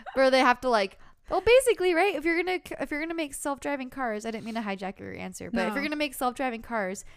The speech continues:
Speaker 1: you have to program some kind of decision making where it's like, here's, you know, ten people that might get hit versus, like, a,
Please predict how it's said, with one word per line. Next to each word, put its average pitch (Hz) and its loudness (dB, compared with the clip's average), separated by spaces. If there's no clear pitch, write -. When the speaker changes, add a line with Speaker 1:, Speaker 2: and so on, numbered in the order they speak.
Speaker 1:
you 240 0
have 254 2
to 262 -6
program 247 -2
some 226 -2
kind 233 -6
of 220 -6
decision 220 -4
making 180 -10
where 185 -6
it's 185 -8
like, 180 -8
here's, 277 -4
you 233 -10
know, 202 -4
ten 294 -6
people 214 -6
that 175 -4
might 202 -8
get - -8
hit - -8
versus, 202 -8
like, 180 -10
a, 190 -8